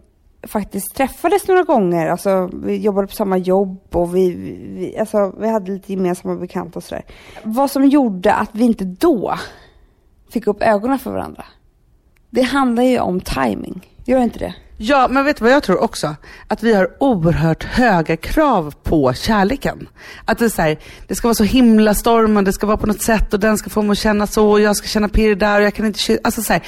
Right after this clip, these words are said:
Speaker 2: vi har väldigt, väldigt många föreställningar om vad som är kärlek. Jag trodde ju i halva mitt liv, nästan hela mitt liv fram till för ett par år sedan, att det som gjorde ont, som var svårt och var på väg ifrån mig,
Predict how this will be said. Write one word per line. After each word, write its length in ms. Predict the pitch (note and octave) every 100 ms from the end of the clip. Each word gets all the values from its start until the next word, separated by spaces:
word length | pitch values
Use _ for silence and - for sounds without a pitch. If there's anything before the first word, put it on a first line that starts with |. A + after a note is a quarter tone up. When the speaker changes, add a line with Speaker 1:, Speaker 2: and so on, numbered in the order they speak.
| - - -
Speaker 2:
vi 160 | A3+ C4
har 80 |
väldigt, 520 | A3 G3+ C#4 G#3 F#3 F3
väldigt 260 | F#3 D#3+
många 640 | F3+ G#3 G3+ E3 D#3+ D3+ D3+ - - -
föreställningar 1200 | - - A#3 F#3+ E3+ E3+ - A3 A3 G#3+ G#3 G3+ -
om 300 | D3 C#3+ D3
vad 160 | D3+
som 180 | D#3 -
är 160 | D#3+ D3
kärlek. 380 | - F3 F3 E3
Jag 380 | F#3 B3+ D4+ D4
trodde 300 | G#3 D#3 C#3+
ju 200 | C#3+ C#3+
i 200 | D3 D#3
halva 420 | D3 E3+ D3 C#3+
mitt 200 | C#3+ C#3
liv, 360 | F#3+ G#3 C#3+ C3
nästan 380 | E3+ D#3+ D3+ D3
hela 260 | E3+ F3 G#3+
mitt 120 | G3
liv 140 | D#3
fram 200 | - C#3+
till 220 | C3+ C#3
för 140 | C3+ D3+
ett 100 | -
par 80 | G3+
år 140 | A3
sedan, 220 | - C#3 - - - -
att 200 | F3 -
det 260 | F3 G#3 G3+
som 340 | G#3 G3 F#3+ -
gjorde 260 | G3+ F3+ -
ont, 440 | B3+ C#4 C4+ B3+ - -
som 220 | - F#3+
var 80 | F#3
svårt 460 | - D#3 D3+ D3+
och 80 | -
var 100 | D3
på 140 | C#3 D3+
väg 280 | C#3+ C#3+
ifrån 600 | E3+ - B3+ C4 A3 E3
mig, 220 | C#3 F#2